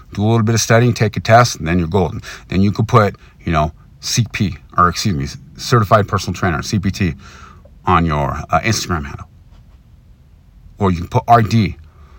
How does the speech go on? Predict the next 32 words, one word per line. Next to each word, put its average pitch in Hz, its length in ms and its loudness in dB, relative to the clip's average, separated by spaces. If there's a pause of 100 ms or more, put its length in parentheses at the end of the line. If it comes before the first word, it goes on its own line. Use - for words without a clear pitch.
(300)
on 92 160 -2
your 87 100 0
Instagram 76 360 -6
handle. 69 300 -12 (960)
Every 143 300 6
person 151 380 4
that 113 80 4
I've 113 140 6
called 123 280 6
out, 85 240 6 (540)
every 139 200 4
time 180 220 6
I've 123 160 6
called 127 260 6
somebody 135 240 2
out, 95 140 6
the 107 200 0
only 185 680 6 (540)
person 143 300 4
that 101 120 4
has 98 240 0
ever 113 240 4
been 120 260 2 (840)
able 127 440 2 (320)
to 95 120 -2
validate 113 800 4 (920)
their 98 480 2 (280)
credentials 95 720 -2
is 90 180 -6
the - 80 -6
bariatric 92 560 0
trainer. 113 380 4